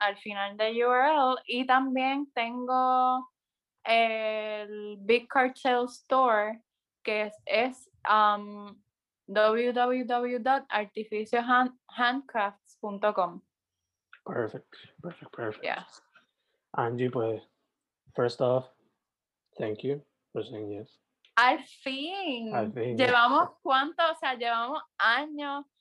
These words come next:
Speaker 1: tratando de
Speaker 2: Yeah.
Speaker 1: coincidir en una entrevista y me siento como bien relieved de que se dio el momento.
Speaker 2: Yeah. Pues nada, lo que te estaba diciendo era que, again,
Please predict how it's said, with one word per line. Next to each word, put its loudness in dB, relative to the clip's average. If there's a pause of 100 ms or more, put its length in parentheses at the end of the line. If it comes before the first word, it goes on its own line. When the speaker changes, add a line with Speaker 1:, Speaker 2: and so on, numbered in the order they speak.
(220)
Speaker 1:
tratando -4
de -4
Speaker 2:
Yeah. -6
Speaker 1:
coincidir -6
en 0
una -2
entrevista -2
y -4 (480)
me 0
siento 2
como 4
bien -4
relieved -4
de 2
que 2
se 0
dio 0
el -6
momento. -2 (600)
Speaker 2:
Yeah. -8 (880)
Pues -8
nada, 2
lo 4
que 2
te 4
estaba 0
diciendo 2
era 4
que, 4
again, 2